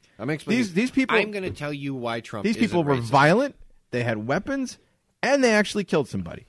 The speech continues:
Speaker 2: Granted, it was one dude, but he's part of the group, so I'm gonna say they killed somebody. They were part of the protesters. They ended up killing somebody. The N F L players, who I do not agree with about kneeling,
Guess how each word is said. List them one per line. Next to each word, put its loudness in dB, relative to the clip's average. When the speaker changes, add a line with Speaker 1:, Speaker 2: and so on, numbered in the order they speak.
Speaker 2:
Granted, 4
it 4
was 0
one 0
dude, 0
but -4
he's -8
part -4
of -8
the -6
group, -2
so 0
I'm 4
gonna 2
say 2
they -4
killed -6
somebody. -10
They -4
were -2
part 0
of -6
the -4
protesters. -6
They -4
ended 2
up -4
killing -8
somebody. -12
The -2
N 2
F -4
L -4
players, -6
who -8
I -4
do -8
not -4
agree -2
with -6
about -4
kneeling, -6